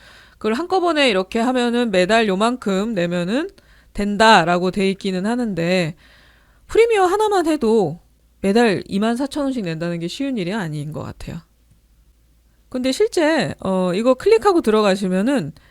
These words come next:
그냥 한 달만 쓰는 비용은 더 비싸요. 삼만 얼마 정도 합니다. 이거는 일 년치를 계약했을 때 매달 이만 사천 원씩 나간다는 거죠. 그러면 "나는 어떤 프로그램을 써야 돼? 정해줘!" <laughs> 라고 하실 수 있는데,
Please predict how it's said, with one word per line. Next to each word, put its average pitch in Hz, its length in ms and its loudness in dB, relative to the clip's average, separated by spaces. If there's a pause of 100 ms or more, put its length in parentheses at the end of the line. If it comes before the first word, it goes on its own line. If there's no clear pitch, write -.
(420)
그냥 262 220 0
한 523 180 -4
달만 523 320 6
쓰는 285 240 -2
비용은 208 320 0
더 220 460 6
비싸요. 170 460 -2
삼만 359 360 -2
얼마 180 220 0
정도 165 260 -4
합니다. 180 500 -6
이거는 190 500 -2
일 330 140 2
년치를 233 580 0
계약했을 254 640 -2
때 170 460 -4
매달 175 380 -4
이만 170 240 -2
사천 185 280 -4
원씩 196 180 -6
나간다는 165 480 -6
거죠. 120 280 -12 (800)
그러면 294 340 4
"나는 214 400 2 (580)
어떤 320 320 0
프로그램을 277 500 4
써야 214 240 2
돼? 196 120 2
정해줘!" 240 560 6 (220)
<laughs> - 840 2
라고 185 360 -4
하실 254 260 -2
수 196 160 -6
있는데, 175 580 -2